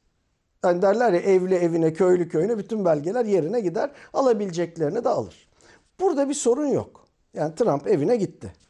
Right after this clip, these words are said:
Mar-a-Lago'ya, Florida'ya, başkanlıktan sonra. Başka bir soruşturmadan dolayı Trump'ın evinde yapılan aramada Trump'ın hiç beyan etmediği binlerce belge bulundu. Ve bu belgelerin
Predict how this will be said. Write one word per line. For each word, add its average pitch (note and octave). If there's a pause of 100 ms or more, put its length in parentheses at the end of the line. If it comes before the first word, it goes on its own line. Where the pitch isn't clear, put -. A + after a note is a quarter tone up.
(140)
Mar-a-Lago'ya, B2+ (200)
Florida'ya, A#2
başkanlıktan C3
sonra. A2+ (640)
Başka B2
bir F4+
soruşturmadan C3
dolayı G2 (480)
Trump'ın F#3+
evinde G3
yapılan A#2+
aramada D3 (520)
Trump'ın C#4
hiç A#3+
beyan G#3
etmediği C3+ (320)
binlerce C4+
belge G3
bulundu. F#2+ (600)
Ve E3
bu B3
belgelerin F3+